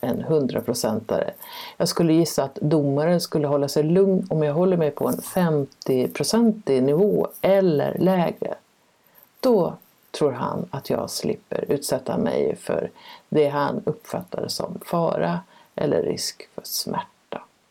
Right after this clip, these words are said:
Ibland när den inre domaren ger sig till känna, ibland när den inre domaren ger sig till känna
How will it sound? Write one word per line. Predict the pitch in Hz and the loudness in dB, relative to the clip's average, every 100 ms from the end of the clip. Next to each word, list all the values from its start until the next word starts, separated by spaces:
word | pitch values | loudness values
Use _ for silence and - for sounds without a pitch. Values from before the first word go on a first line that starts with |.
| _ _ _ _ _ _ _ _ _ _ - - | _ _ _ _ _ _ _ _ _ _ -10 -2
Ibland | 165 175 143 147 165 185 196 190 _ _ _ | 2 2 2 2 2 2 0 -4 _ _ _
när | 139 151 147 147 - | -2 2 4 2 2
den | 160 147 | 0 0
inre | - 170 170 160 160 - - - | 2 2 2 2 0 -2 -4 -2
domaren | 170 156 151 151 156 | 0 2 0 0 0
ger | 160 165 165 | 2 2 2
sig | - 165 | 0 -2
till | 170 | -2
känna, | - 170 156 156 165 - _ _ _ _ _ _ _ _ _ _ - - - - _ _ _ _ _ _ - | 0 0 2 0 -2 -6 _ _ _ _ _ _ _ _ _ _ -20 -20 -20 -20 _ _ _ _ _ _ -8
ibland | - 170 175 196 139 151 170 185 180 - - - | 0 2 4 2 2 2 2 0 -2 -8 -20 -6
när | 147 151 147 143 | 0 2 4 4
den | 147 135 | 2 2
inre | 175 180 175 156 147 - | 4 6 6 4 2 2
domaren | 165 160 156 180 180 160 - | 0 2 2 4 4 2 -2
ger | - 135 | 0 0
sig | - 139 | 0 -2
till | 139 - | -2 -2
känna | - 165 165 190 185 | 0 0 2 2 0